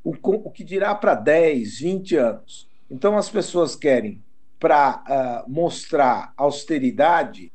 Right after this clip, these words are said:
criar um engessamento que o país não comporta. Então, no fundo, o que tá se pedindo em termos de política pública é que ela seja descumprida. Quer dizer, esse é um mal brasileiro. Então,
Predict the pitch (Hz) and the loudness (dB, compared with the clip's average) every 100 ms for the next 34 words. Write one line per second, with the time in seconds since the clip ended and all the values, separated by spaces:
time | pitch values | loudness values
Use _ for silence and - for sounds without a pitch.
0 | - 180 175 147 165 190 202 - 156 165 | -4 0 2 4 4 2 -2 -12 -8 -6
1 | 139 160 - 151 120 165 190 - - 196 | -4 -4 0 0 0 -6 -8 -12 -8 -8
2 | 180 180 170 185 190 202 214 214 185 175 | 0 0 2 -4 -6 -4 -4 -2 2 2
3 | 170 - 104 107 175 196 - - - - | 2 -6 -10 -2 -2 -2 -12 -20 -18 -8
4 | 160 - 214 214 202 - 180 - - 165 | -8 0 2 2 -2 2 2 2 -8 -6
5 | 123 170 151 135 151 139 123 127 139 127 | -4 -4 -4 0 0 0 -4 -2 -2 -2
6 | 127 - 131 - 104 - - - - 110 | -4 0 -2 0 -6 -6 -16 -20 -12 -10
7 | 110 139 131 165 143 139 - 185 165 165 | 0 0 2 -2 -4 -6 -6 -8 -4 0
8 | 131 131 - - 107 127 151 170 226 240 | 0 -2 -14 -14 -4 -2 0 0 2 0
9 | - 165 131 120 104 107 127 143 - 127 | 0 -2 -2 -8 -10 -10 -2 -2 0 -6
10 | 131 123 120 110 117 196 190 | -4 -4 -4 -6 -4 -2 -2